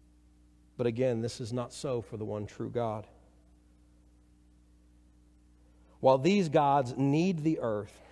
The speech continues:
need the wood, need the stone, need the metal to exist, God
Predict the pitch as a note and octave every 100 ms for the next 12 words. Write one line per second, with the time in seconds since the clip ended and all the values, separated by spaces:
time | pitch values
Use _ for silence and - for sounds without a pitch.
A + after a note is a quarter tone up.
0 | - C3 D#3+ F#3 D#3 F3 C#3+ D3 D3 C#3
1 | - C3+ D#3+ E3+ D#3 - - B2+ B2+ B2
2 | B2+ C#3 C3+ E3+ F#3+ D3+ D#3 D3+ D3 C3+
3 | C#3 B2+ G#2+ B2+ B2 - - - C#3 D#3+
4 | F3+ D#3+ C#3